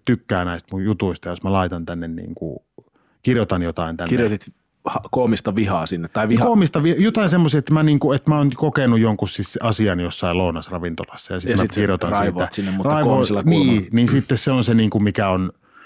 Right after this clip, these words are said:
Speaker 1: varmaan edelleen mun, niinku, kuitenkin se, niinku, ykkösti. Tavallaan se semmonen, niinku, niinku, jotenkin se sit se semmonen, että en mä tiedä, että onko se komedia tai komiikka ylipäätään koskaan, niinku, ollut jotenkin la-, se lava juttu tai muutenkaan, niinku, se, että se olisi se mun, niinku, se hauskuuttaminen, niinku, siellä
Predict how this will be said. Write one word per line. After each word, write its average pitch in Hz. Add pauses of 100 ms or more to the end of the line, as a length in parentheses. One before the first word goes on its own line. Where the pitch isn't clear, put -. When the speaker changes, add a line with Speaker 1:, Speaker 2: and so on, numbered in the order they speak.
(260)
Speaker 1:
varmaan 117
edelleen 104
mun, 85
niinku, 82 (140)
kuitenkin 85
se, -
niinku, 80
ykkösti. 90
Tavallaan 160
se 123
semmonen, 139
niinku, 135 (1400)
niinku, 120
jotenkin 120
se 113
sit 110
se 117
semmonen, 120
että 117
en 123
mä 127
tiedä, 123
että 107
onko 107
se 110
komedia 110
tai 98
komiikka 104
ylipäätään 98
koskaan, 95
niinku, 92
ollut 101
jotenkin 95 (160)
la-, 95
se -
lava 104 (480)
juttu 101
tai 95
muutenkaan, 90
niinku, 87
se, -
että -
se 104
olisi 92
se 98
mun, 92
niinku, 87
se -
hauskuuttaminen, 87
niinku, 87
siellä 92